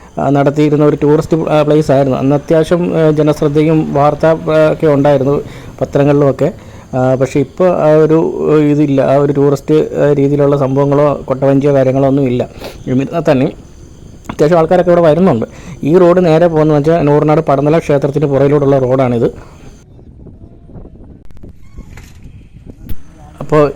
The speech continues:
ഈ ഒരു നൂറിനാട്ട ഈ ഒരു സ്പോട്ട് നിങ്ങൾക്ക് ഇഷ്ടപ്പെട്ടിട്ടുണ്ടെങ്കിൽ, ആ, തീർച്ചയായിട്ടും സപ്പോർട്ട് ചെയ്യണം. അപ്പോൾ ഇനി നമുക്കൊരു പുതിയൊരു വീഡിയോ ആയിട്ട് നിങ്ങൾക്ക് മുന്നിൽ വരാം. അപ്പോൾ അതുവരെയൊക്കെ എല്ലാവർക്കും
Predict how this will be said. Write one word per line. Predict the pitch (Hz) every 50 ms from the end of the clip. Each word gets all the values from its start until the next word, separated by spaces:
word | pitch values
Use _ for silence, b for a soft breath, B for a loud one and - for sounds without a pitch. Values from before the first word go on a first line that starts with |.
| -
ഈ | 147 139 143
ഒരു | 147 147 147
നൂറിനാട്ട | 139 143 135 135 139 143 147 147 143 143 147
ഈ | 143 139 143
ഒരു | 139 139 139
സ്പോട്ട് | 135 - - 135 131 127 139 139 139
നിങ്ങൾക്ക് | 135 135 131 135 131
ഇഷ്ടപ്പെട്ടിട്ടുണ്ടെങ്കിൽ, | 127 - - 131 127 131 117 123 117 123 127 123 123 120 120 131 180 - B B B B B B B -
ആ, | 120 123 123 107 - - - - - -
തീർച്ചയായിട്ടും | 127 123 127 - 135 131 127 139 135 139
സപ്പോർട്ട് | - - 139 131 - 131 123 123 135
ചെയ്യണം. | 127 120 117 113 131 - - B B B B B -
അപ്പോൾ | 123 - 135 131 131 - - - - 131
ഇനി | 131 131 135 139
നമുക്കൊരു | 135 131 131 120 123 139 131 131 -
പുതിയൊരു | - 127 127 135 139 135 135
വീഡിയോ | 127 123 127 131 127
ആയിട്ട് | 127 123 - 139 151 - - B B B B B -
നിങ്ങൾക്ക് | 131 127 127 131 131 127 131
മുന്നിൽ | 131 127 127 123 120
വരാം. | 123 120 120 120 139 - - B B B B B
അപ്പോൾ | - - - 131
അതുവരെയൊക്കെ | 123 120 131 131 127 131 120 131
എല്ലാവർക്കും | 131 120 117 123 127 127 120 117 117 - 139 165